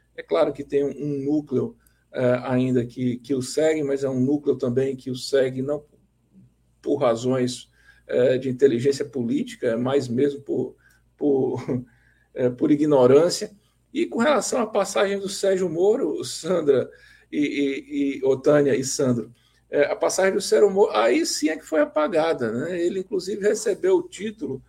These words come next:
de cidadão de Juazeiro, que também foi ao Cariri, né? É, fazer demagogia com o Padre Cícero é outro que, que daqui a pouco vai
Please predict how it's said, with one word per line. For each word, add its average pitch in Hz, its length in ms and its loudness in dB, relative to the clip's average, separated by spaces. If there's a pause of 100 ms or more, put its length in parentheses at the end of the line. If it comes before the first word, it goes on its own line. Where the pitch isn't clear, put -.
(360)
de 143 920 0 (220)
cidadão 139 1080 2
de 127 140 -6
Juazeiro, 135 760 2 (240)
que - 100 -20
também 160 280 0
foi 180 140 2
ao 139 120 4
Cariri, 131 540 0
né? 147 180 -8 (400)
É, 127 460 -2
fazer 143 300 -2
demagogia 135 680 4
com 139 180 0
o 127 80 -8
Padre 127 340 -2
Cícero - 460 -4
é 139 100 6
outro 170 360 4
que, - 300 -12 (400)
que 127 560 -6
daqui 123 260 0
a 135 80 4
pouco 143 400 0
vai 131 460 0